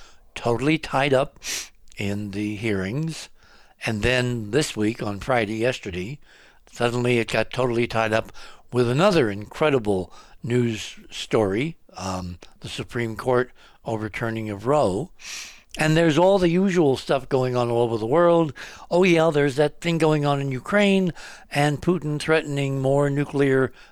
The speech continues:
attacks and World War Three. In other words, we've kinda got our plate full. And yet, I find it stunning that a major government on this planet,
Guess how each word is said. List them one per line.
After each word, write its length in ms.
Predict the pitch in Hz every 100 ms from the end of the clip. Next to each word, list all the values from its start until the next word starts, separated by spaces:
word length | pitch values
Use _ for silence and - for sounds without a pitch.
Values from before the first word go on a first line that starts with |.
| -
attacks 520 | - 147 143 135 -
and 100 | 131
World 240 | 131 131
War 160 | 120 123
Three. 200 | - 180 - - -
In 100 | 226
other 160 | 247
words, 320 | 208 196 147 - - -
we've 320 | 170 226 247
kinda 320 | - 240 240
got 260 | 170 185 180
our 160 | 147 131
plate 420 | - 143 120 -
full. 560 | - 143 123 - - - - _ - - _ _ _ _ _ -
And 220 | 135 139
yet, 340 | 139 220 143 - - - - _ _ _ - -
I 140 | 139
find 400 | 135 - 160 156
it 160 | 143 -
stunning 680 | - - - 196 208 107 - - - - - - _
that 160 | - 98
a 40 |
major 640 | 92 85 113 180 185 202 196
government 640 | 170 160 147 135 135 131
on 240 | 107 110 101
this 180 | 131 -
planet, 460 | - 139 101 87